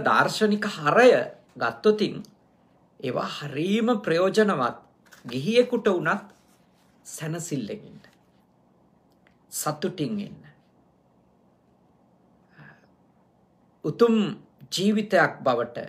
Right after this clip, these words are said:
උසස් ජීවිතයක් බවට, ප්‍රබුද්ධ ජීවිතයක් බවට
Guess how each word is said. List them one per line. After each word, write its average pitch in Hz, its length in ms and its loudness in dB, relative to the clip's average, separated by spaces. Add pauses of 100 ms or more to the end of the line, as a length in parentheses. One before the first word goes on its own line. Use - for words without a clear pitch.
(160)
උසස් 214 440 -2
ජීවිතයක් 160 640 -4
බවට, 113 420 -2
ප්‍රබුද්ධ 190 560 2
ජීවිතයක් 143 640 -2
බවට 110 340 -12